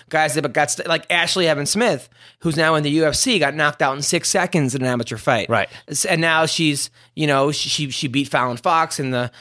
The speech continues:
Speaker 1: in an, an organization, and now she just lost Raquel Pennington, but she was looking great beforehand. So,
Speaker 2: Yeah.
Speaker 1: and she, you know, won her W S O F fight. So, you know, it's just, I,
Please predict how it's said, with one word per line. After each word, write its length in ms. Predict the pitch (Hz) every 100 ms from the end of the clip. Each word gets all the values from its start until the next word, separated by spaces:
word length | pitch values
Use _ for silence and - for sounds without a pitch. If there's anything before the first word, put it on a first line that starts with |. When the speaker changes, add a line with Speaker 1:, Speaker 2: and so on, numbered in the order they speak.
| -
Speaker 1:
in 400 | 143 123 107 131
an, 140 | 127 139
an 400 | 139 135 127 143
organization, 580 | 135 135 147 147 165 143
and 60 |
now 220 | 135 135 135
she 160 | 143
just 160 | 131 139
lost 240 | 147 135
Raquel 240 | 135 170 156
Pennington, 420 | 214 226 190 180
but 260 | 165 156 - -
she 120 | - 160
was 80 | 151
looking 200 | 165 143
great 240 | 147 147
beforehand. 480 | 147 175 165 127 104 - -
So, 360 | - 208 190 175
Speaker 2:
Yeah. 60 |
Speaker 1:
and 80 | 165
she, 120 | -
you 240 | 165 165 165
know, 80 | 139
won 200 | 147 151
her 80 | 147
W 320 | 147 143 139
S 160 | 139 151
O 80 |
F 160 | 151 -
fight. 280 | 127 104 -
So, 300 | 240 214 185 - - - _ _
you 120 | 220
know, 160 | 247 226
it's 140 | 214
just, 300 | 240 220 - -
I, 160 | 196